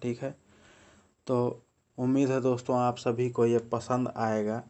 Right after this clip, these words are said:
अगर दोस्तों आप लोगों को ये पसंद आए तो प्लीज़ दोस्तों वीडियो को लाइक करिएगा और दोस्तों चैनल को सब्सक्राइब अवश्य करिएगा। इससे हमारा जो है उत्साहवर्धन होता है और हमारा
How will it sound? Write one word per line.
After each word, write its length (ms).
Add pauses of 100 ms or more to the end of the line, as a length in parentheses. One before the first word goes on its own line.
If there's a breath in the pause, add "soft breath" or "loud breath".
अगर 240
दोस्तों 400
आप 280
लोगों 160
को 140
ये 160
पसंद 460
आए 100
तो 180
प्लीज़ 360
दोस्तों 340
वीडियो 320
को 160
लाइक 320
करिएगा 460 (1000 loud breath)
और 240
दोस्तों 400
चैनल 460
को 160
सब्सक्राइब 760
अवश्य 320
करिएगा। 500 (100)
इससे 280
हमारा 420
जो 140
है 120
उत्साहवर्धन 920
होता 340
है 80
और 220
हमारा 540